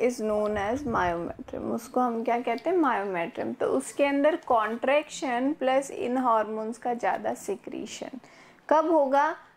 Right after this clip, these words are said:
जब fetus complete अपना गेस्टेशन period कर लेगा। गेस्टेशन period क्या होता है? Embryo का fetus तक का डेवलपमेंट nine month का होता है, thirty six weeks का होता है। पहले तीन महीने को first trimester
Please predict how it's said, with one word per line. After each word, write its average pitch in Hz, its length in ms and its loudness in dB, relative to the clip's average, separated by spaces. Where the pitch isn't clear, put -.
जब 247 180 2
fetus 254 720 -2
complete 240 580 0
अपना 226 340 -2
गेस्टेशन 220 680 -4
period 190 520 -2
कर - 160 -6
लेगा। - 280 -8
गेस्टेशन 240 640 0
period 233 500 2
क्या 262 120 4
होता 226 300 0
है? 403 260 0
Embryo 240 460 2
का 240 240 0
fetus 220 600 -4
तक 208 180 -4
का 220 120 2
डेवलपमेंट 208 840 -2
nine 233 400 0
month 233 240 0
का - 180 -2
होता 233 280 2
है, 302 160 2
thirty 247 240 2
six - 360 -2
weeks 247 380 -4
का 302 180 4
होता 247 340 0
है। 269 260 -2
पहले 254 340 4
तीन 269 360 -2
महीने 233 360 -4
को 254 160 -6
first 233 400 -2
trimester 240 640 -2